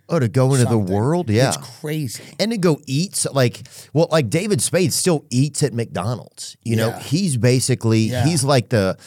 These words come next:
Speaker 1: Ulysses S Grant of our
Speaker 2: Right.
Speaker 1: time, I feel like. Like, he goes,
Speaker 2: Yes.
Speaker 1: he's on the front
Speaker 2: He is.
Speaker 1: lines.
Speaker 2: He is the Ulysses S Grant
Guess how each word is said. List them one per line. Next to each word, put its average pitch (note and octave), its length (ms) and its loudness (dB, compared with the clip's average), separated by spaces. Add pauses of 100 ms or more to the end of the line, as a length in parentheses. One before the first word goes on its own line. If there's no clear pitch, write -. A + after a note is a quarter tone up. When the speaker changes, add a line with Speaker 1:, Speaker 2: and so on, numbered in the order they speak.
(140)
Speaker 1:
Ulysses A#2+ 600 2
S A#2 200 0
Grant F2 580 -6
of E2+ 160 -10
our F#2 100 0
Speaker 2:
Right. A#2+ 120 -4
Speaker 1:
time, A2 360 -2
I D2+ 60 -8
feel - 140 -6
like. F2 140 -6
Like, G2+ 180 -4
he C#3+ 240 -4
goes, A#2 720 0
Speaker 2:
Yes. C3 400 -4
Speaker 1:
he's E3+ 160 2
on F3+ 100 2
the A#2+ 80 0
front D3 480 -2
Speaker 2:
He G3+ 120 0
is. E3+ 120 2
Speaker 1:
lines. B2 480 -2
Speaker 2:
He G3 120 2
is F3 120 0
the F#3 80 -2
Ulysses D3 560 0
S D3 180 -2
Grant B2 540 -4